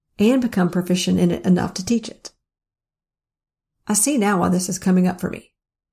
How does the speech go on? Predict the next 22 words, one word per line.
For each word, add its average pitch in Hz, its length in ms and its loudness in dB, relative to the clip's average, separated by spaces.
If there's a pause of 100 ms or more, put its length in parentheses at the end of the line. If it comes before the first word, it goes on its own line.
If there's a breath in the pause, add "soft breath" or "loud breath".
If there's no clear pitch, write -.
(120)
because 196 220 -2
I 196 80 4
do 240 240 2
worry 185 580 0 (140)
about 180 200 -2
whether 190 220 0
I'm 196 140 -2
covering 185 360 0
all 180 200 0
the 208 80 0
bases 196 640 -2 (640)
and 190 120 4
whether 208 200 4
I'm 202 140 2
putting 220 300 2
out 170 120 -4
the 185 60 0
best 190 260 0
version 185 320 0
of 175 120 0
my 170 100 -2
book 202 420 -4